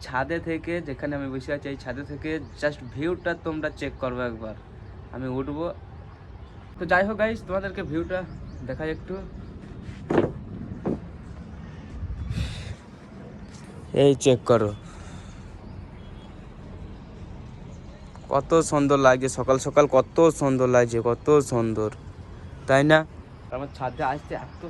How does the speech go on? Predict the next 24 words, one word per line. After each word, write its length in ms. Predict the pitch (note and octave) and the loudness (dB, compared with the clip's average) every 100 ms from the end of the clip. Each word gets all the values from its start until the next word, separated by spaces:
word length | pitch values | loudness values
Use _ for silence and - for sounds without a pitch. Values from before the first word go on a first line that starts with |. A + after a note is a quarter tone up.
| - | -8
সুন্দর 260 | D#3+ D#3 D#3 | -6 -4 -4
লাগে, 180 | C#3+ C#3 B2 | -4 -2 -4
এত 120 | - E3+ - | -4 -8 -6
সুন্দর 300 | D3 C#3 D3 C#3 | -8 -6 -4 -4
লাগে, 180 | C3+ C3 | -4 -6
কি 80 | C3+ A#2 | -6 -6
বলবো। 260 | A2+ G#2+ G#2 - - - - - - - B2+ | -6 -8 -10 -12 -16 -16 -16 -16 -16 -10 -8
নিচে 200 | A#2+ C#3 B2+ | -4 -2 -2
রুম 180 | C3+ D3+ C#3+ | -2 -2 -4
আছে, 200 | D3 D#3 D3 - | -2 -4 -4 -8
বেশি 180 | A#2+ A#2+ C3 | -10 -10 -8
চেল্লাইলে 400 | C3+ B2+ C3 C3 C3 | -8 -4 -4 -4 -6
আবার 140 | C#3 B2+ | -6 -8
হবে 180 | B2 C3 | -8 -8
না, 60 | C3+ C#3+ - - - - - - - - - - - - - C3 | -8 -10 -14 -16 -14 -14 -16 -16 -16 -16 -18 -16 -16 -16 -14 -8
যেহেতু 200 | B2 A#2+ B2 | -8 -6 -4
এটা 120 | B2+ B2 | -4 -6
সকালবেলা, 540 | A#2 C3 B2+ A#2+ A2 G#2+ | -4 -2 0 -2 -4 -6
তাই 120 | B2+ C#3+ | -6 -4
না? 60 | D3 A2+ G2+ - - - - - - - - - - - - - | -4 -8 -14 -18 -18 -16 -16 -16 -16 -16 -14 -14 -16 -14 -10 6
আর 60 | B2 C3+ | 10 10
এইদিকে 260 | D3 D3+ D3+ | 10 6 8
দেখো 160 | D3 D3 | 8 8
কত 120 | C#3 | 8